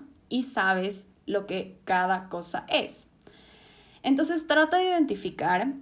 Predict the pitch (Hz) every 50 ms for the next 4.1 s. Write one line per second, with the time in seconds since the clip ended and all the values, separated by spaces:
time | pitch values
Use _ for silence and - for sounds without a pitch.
0 | - - - 240 254 247 247 254 254 269 294 330 349 330 302 240 202 190 180 185
1 | - - 220 226 233 214 208 196 - 180 190 190 190 185 180 170 180 180 175 -
2 | - - - 151 - - - - - _ _ _ _ _ _ _ _ _ 262 277
3 | 294 285 339 330 - - 196 196 196 196 208 220 240 285 330 339 254 190 - -
4 | -